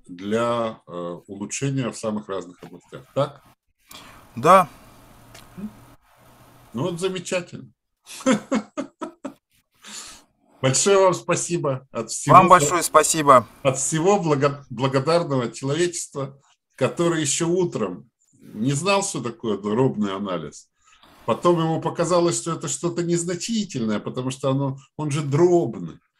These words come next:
Speaker 1: А вот в конце нашей передачи стало ясно, что дробный анализ становится областью, м, а, математики,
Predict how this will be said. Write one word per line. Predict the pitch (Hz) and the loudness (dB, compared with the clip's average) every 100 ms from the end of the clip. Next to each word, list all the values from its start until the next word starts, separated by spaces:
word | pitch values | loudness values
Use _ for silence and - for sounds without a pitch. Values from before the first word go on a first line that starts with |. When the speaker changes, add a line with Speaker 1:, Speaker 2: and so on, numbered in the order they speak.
| _ _ - | _ _ -16
Speaker 1:
А | - | -12
вот | 85 - | -12 -14
в | |
конце | - 80 - 196 247 | -16 -12 -2 0 2
нашей | 190 - 101 | 0 -4 -12
передачи | 101 92 82 78 - - | -12 -12 -10 -14 -14 -20
стало | - 185 220 | -4 -2 0
ясно, | 127 87 95 - - 131 _ | -2 -4 -8 -10 -20 -20 _
что | - - 98 | -20 -16 -14
дробный | - 147 240 208 143 110 | -4 0 0 0 -2 -2
анализ | 101 98 87 87 - | -2 -4 -4 -8 -10
становится | - 104 165 160 147 - | -8 -4 -2 -4 -6 -8
областью, | - 135 127 104 98 - 104 104 _ - | -6 -4 -2 -4 -8 -10 -10 -12 _ -20
м, | 98 95 95 95 92 95 | -16 -14 -16 -16 -16 -16
а, | 92 | -14
математики, | 98 92 123 175 220 208 - 165 | -12 -10 -6 -4 -4 -8 -18 -20